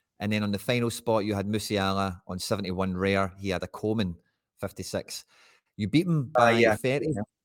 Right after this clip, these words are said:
Speaker 1: thirty points, right? But you got forty on Tiki Taka, and he only
Speaker 2: Taka,
Speaker 1: got
Speaker 2: yeah.
Speaker 1: to twenty on all out attack.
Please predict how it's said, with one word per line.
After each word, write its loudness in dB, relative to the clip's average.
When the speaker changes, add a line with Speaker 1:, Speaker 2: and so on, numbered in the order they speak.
Speaker 1:
thirty 0
points, 2
right? 0
But 8
you 4
got 4
forty 2
on 0
Tiki -4
Taka, -2
and -8
he -2
only 2
Speaker 2:
Taka, 2
Speaker 1:
got 2
Speaker 2:
yeah. 2
Speaker 1:
to -12
twenty -2
on -6
all -2
out -4
attack. -8